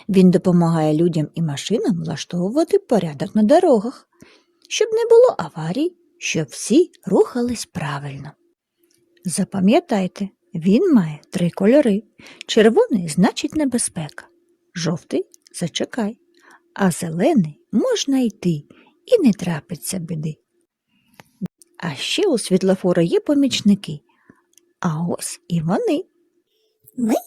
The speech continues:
Speaker 2: дорожні знаки. Нас потрібно знати водіям і пішоходам, і хто їздить, і хто ходить, і дорослим, і малим.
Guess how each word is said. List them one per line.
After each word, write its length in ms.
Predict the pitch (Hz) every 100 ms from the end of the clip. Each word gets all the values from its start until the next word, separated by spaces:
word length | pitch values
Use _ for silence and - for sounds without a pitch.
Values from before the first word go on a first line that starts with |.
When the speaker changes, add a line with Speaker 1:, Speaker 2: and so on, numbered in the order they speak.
| _
Speaker 2:
дорожні 520 | 220 220 220 208 247 480
знаки. 520 | 453 359 262 - 311 _ _ _
Нас 420 | 214 220 554 - _
потрібно 540 | 240 220 233 220 220
знати 460 | 208 214 269 466 - 196 _ _ -
водіям 640 | - 370 330 370 330 427 403
і 100 | 370
пішоходам, 840 | 381 359 - 339 - 262 240 190 196 _
і 160 | 339
хто 240 | - - 233 214 185 254 392
їздить, 440 | 196 208 - -
і 40 | 403
хто 240 | - 370
ходить, 680 | - 330 403 370 202 - -
і 200 | 453 311
дорослим, 760 | 262 277 220 277 - - 208 - -
і 140 | 233
малим. 560 | 185 - - 196 -